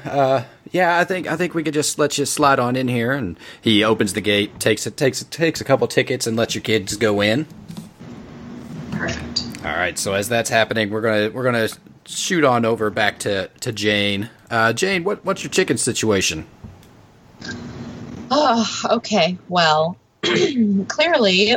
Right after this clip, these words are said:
Speaker 3: my Sultan is not going to be shown today because she's a complete mess. But, uh, I do have a few other chickens that I know will be ready to go. I'm waiting for the judges and getting them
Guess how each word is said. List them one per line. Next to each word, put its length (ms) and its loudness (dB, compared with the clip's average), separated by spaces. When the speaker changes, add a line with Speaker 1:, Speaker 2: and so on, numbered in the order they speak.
Speaker 3:
my 460 4
Sultan 420 0
is 160 2
not 240 2
going 220 -2
to 60 -8
be 100 0
shown 300 4
today 340 2
because 680 2
she's 420 2
a 20 -2
complete 400 -2
mess. 380 0
But, 480 2
uh, 40 4
I 340 4
do 140 -4
have 160 2
a 40 -14
few 160 -4
other 200 -2
chickens 460 0
that 100 4
I 140 4
know 200 2
will 80 2
be 320 2
ready 240 0
to 120 -10
go. 360 2
I'm 260 2
waiting 400 2
for 140 -4
the 100 2
judges 640 0
and 380 0
getting 260 2
them 340 2